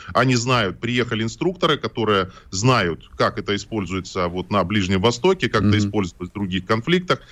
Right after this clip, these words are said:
Speaker 1: и они вот эту тактику привезли сюда. Это не, это не та тактика, которая использовалась, ну, когда-то раньше или была присуща, скажем, советской армии, там, российской и даже украинской доконфликтной армии.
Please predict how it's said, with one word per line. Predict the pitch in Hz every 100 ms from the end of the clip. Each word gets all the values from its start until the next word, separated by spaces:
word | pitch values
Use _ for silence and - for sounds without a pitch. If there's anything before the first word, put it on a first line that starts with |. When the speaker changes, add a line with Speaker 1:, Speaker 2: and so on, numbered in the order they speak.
| -
Speaker 1:
и | 113
они | 127 147
вот | 139 139
эту | 120
тактику | 113 170 120 -
привезли | 92 104 107 104
сюда. | 107 117 98 65 - - -
Это | 131 127
не, | 123 127 127
это | 117 110 113 123
не | 123
та | 123 127 107
тактика, | 120 120 107 95
которая | 90 98 98
использовалась, | 90 - 107 92 92 87 - - - -
ну, | 123
когда-то | 120 117 107 110 101 104
раньше | 131 131 107
или | 95
была | 98 104
присуща, | 101 98 120 120 - 82 - -
скажем, | - 92 -
советской | 95 104 139 - 113
армии, | 107 98 87
там, | 82 82
российской | 82 - 147 - 110
и |
даже | 104 131 117
украинской | 135 123 123 131 143 - 113
доконфликтной | 120 110 113 - 110 - 87
армии. | 76 -